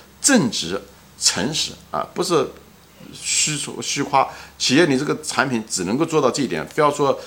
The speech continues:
我怎么样、怎么样、怎么样、怎么样，就是吹牛，对不对？这，这样的话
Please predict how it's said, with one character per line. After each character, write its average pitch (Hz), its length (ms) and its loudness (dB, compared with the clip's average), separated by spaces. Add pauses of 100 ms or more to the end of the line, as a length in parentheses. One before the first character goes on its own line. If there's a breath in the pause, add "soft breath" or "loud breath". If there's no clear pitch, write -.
(120)
我 95 120 0
怎 95 120 -2
么 95 80 -4
样、 107 100 -2
怎 92 80 -6
么 92 60 -6
样、 95 80 -6
怎 76 100 -8
么 80 60 -8
样、 80 80 -8
怎 78 100 -10
么 78 60 -6
样， 69 100 -8
就 101 100 -10
是 95 140 -4 (300)
吹 123 180 -2
牛， 98 240 -2 (160)
对 104 80 -4
不 - 60 -6
对？ 98 120 2 (380 loud breath)
这， 123 200 6
这 147 120 0
样 131 100 4
的 113 60 0
话 110 260 0